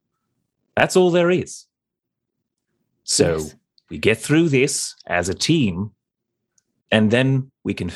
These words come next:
Speaker 1: you can fill out a formal report to Inquisitor Barthas Billingberg, and Nero can be set right.
Speaker 2: All right. Thank you for talking to me, Seth, and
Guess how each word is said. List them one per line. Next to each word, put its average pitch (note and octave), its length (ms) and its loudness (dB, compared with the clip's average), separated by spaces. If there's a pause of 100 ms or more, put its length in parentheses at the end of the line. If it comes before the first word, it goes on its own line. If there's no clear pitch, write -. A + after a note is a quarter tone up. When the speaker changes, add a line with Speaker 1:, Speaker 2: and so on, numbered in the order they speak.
(120)
Speaker 1:
you A2+ 120 4
can G2 160 -4
fill D3 260 0
out C3+ 360 0
a - 100 -14
formal B2+ 440 0
report A2+ 460 0 (420)
to F2 140 -12
Inquisitor E2 420 -4
Barthas G#2 420 -2
Billingberg, E2 680 -2 (1500)
and G2 200 2
Nero A#2+ 300 4
can A2+ 160 -2
be G#2+ 80 -2
set F2+ 320 -4
right. - 320 -8 (2750)
Speaker 2:
All F3+ 140 -2
right. E3 320 -2 (880)
Thank G#3+ 320 0
you A3 120 0
for A#3 200 -2
talking A3 440 -2
to E3+ 120 -4
me, D#3 80 -2
Seth, E3+ 400 -6
and F#3 260 -2